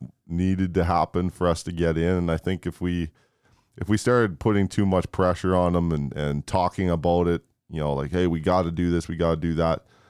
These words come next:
you know, it was gonna make it more difficult to happen. So, um, I re-, I really just steered clear of the guys. Um, you know, like, obviously support them, but it was their time to be together as a group. Um, they had shown that that was happening,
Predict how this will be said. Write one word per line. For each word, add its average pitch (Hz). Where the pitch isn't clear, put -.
you 85
know, 85
it 78
was 82
gonna 101
make 90
it 82
more 82
difficult 78
to 73
happen. 73
So, 73
um, 78
I 92
re-, 135
I 123
really 127
just 101
steered 101
clear 98
of 101
the 90
guys. 95
Um, 76
you 87
know, 80
like, 80
obviously 76
support -
them, 82
but 73
it 101
was 104
their 104
time 98
to 87
be 92
together 82
as 80
a 80
group. 80
Um, 73
they 90
had 107
shown 95
that 90
that 85
was 90
happening, 98